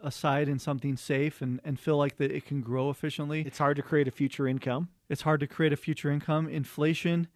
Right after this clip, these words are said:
Speaker 1: is, is, uh, about three point one five for the hundred-year average. I mean, there, there's all of these ways that
Speaker 2: Guard thy treasure from loss. How about guarding thy treasure from, uh, guarding thy treasure from loss against Uncle Sam?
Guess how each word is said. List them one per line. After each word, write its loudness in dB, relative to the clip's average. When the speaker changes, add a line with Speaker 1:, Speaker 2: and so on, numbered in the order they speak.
Speaker 1:
is, 2
is, 0
uh, 2
about 2
three 0
point -2
one 2
five 2
for -2
the 0
hundred-year 2
average. 0
I -6
mean, 2
there, 2
there's 0
all 2
of 0
these -2
ways 2
that -2
Speaker 2:
Guard 0
thy 4
treasure 0
from -4
loss. 0
How -4
about -2
guarding 0
thy -2
treasure -4
from, -12
uh, -12
guarding 0
thy -2
treasure -2
from -8
loss -4
against -2
Uncle -6
Sam? -4